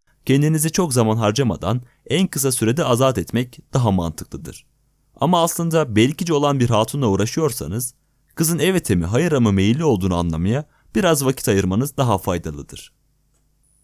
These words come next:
Özet ve sonuç. Eğer yolu kırmızı apa çıkan erkeklerin en çok bocaladığı alanları sorarsanız, hayırcı bir kıza olan saplantıyı ve reddedilme korkusunu en tepede sayarım. Çoğu erkek,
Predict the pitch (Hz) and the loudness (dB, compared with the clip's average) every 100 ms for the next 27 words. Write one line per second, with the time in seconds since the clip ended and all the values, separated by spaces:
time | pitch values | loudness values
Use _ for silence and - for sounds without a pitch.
0 | _ 104 104 143 - 180 180 127 90 - | _ 0 2 2 0 -2 -2 0 -2 -6
1 | - - _ _ _ _ _ _ _ 117 | -16 -20 _ _ _ _ _ _ _ 0
2 | 185 196 156 147 143 107 98 104 180 165 | 2 2 0 -2 -2 0 0 0 -2 -4
3 | 175 - - 139 104 95 98 - 85 87 | -4 -6 -6 -2 -2 -2 -4 -6 -6 -6
4 | 87 _ _ - 147 190 180 - 117 113 | -8 _ _ -2 0 0 -2 0 2 2
5 | 107 104 127 165 123 101 92 82 80 64 | 2 0 0 -2 0 0 0 -2 -8 -8
6 | - - 95 120 - _ _ _ - 165 | -10 -8 -6 -6 -10 _ _ _ -4 0
7 | 208 160 135 127 123 113 147 156 127 120 | 0 0 0 0 0 0 0 0 0 0
8 | 92 - 78 69 - 101 127 _ _ 101 | -2 -4 -8 -10 -6 -6 -6 _ _ 0
9 | 113 185 175 120 101 101 - 85 - - | 2 2 2 2 2 2 0 -4 -4 -4
10 | 107 131 - - 127 104 104 - 87 85 | -2 -2 -6 -2 2 2 0 -2 -2 -2
11 | 82 69 65 - _ _ _ _ _ _ | -6 -8 -10 -16 _ _ _ _ _ _
12 | - 208 233 117 87 - 98 - | -2 2 4 2 0 -6 -10 -12